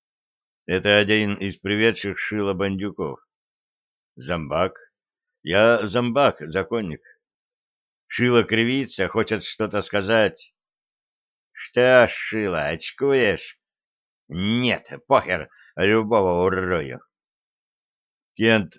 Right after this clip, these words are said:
снисходительно кивает, смотрит на меня. "Кто ставит на зомбака?" Секунды тишины. "Я ставлю и подписываюсь". Боров.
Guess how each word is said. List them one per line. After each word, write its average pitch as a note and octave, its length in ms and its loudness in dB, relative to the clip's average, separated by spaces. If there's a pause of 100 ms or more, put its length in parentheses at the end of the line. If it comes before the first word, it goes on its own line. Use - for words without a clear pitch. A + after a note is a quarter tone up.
снисходительно G2+ 880 -2
кивает, G2+ 720 0 (360)
смотрит F#2+ 600 -4
на G2 180 -4
меня. F#2+ 500 -6 (1200)
"Кто E3+ 400 2
ставит A2 760 0
на F#2+ 280 -4
зомбака?" F2 840 -2 (1160)
Секунды G2+ 640 -4
тишины. A2 600 -10 (1120)
"Я A2 420 4
ставлю F#2+ 840 -2 (160)
и E2+ 140 -6
подписываюсь". D2+ 1160 -8 (720)
Боров. A2+ 480 0